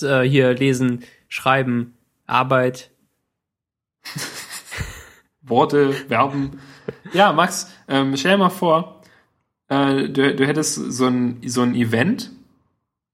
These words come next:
Speaker 2: ne? Und, und da würden Leute auftreten und, äh, Sachen vorlesen.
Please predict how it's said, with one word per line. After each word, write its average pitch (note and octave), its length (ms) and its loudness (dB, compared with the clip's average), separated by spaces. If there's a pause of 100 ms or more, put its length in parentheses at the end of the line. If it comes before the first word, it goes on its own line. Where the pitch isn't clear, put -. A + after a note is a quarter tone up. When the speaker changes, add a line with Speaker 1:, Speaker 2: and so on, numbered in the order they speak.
(560)
Speaker 2:
ne? F3 420 2
Und, C#3 380 2
und B2+ 260 0
da D3+ 260 2
würden D3+ 280 2
Leute B2 500 2
auftreten F#3 840 -2
und, C#3 440 0
äh, C3 180 2
Sachen C3 340 -2
vorlesen. A2+ 800 -2